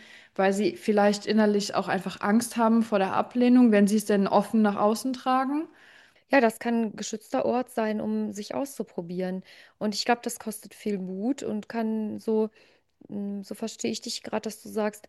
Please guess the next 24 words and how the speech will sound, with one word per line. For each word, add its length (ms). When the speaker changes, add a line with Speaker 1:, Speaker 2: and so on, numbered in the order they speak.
Speaker 2:
ich, 280
ich 200
erprobe 500
mal 580
und 140
trau 260
mich 300
was 360
und 200
breche 340
aus 200
dem 480
Liebsein-Muster 1160
aus 440
und 160
dem 120
Bild, 200
das 120
alle 160
von 200
mir 200
<laughs> 20
haben 260
vielleicht, 380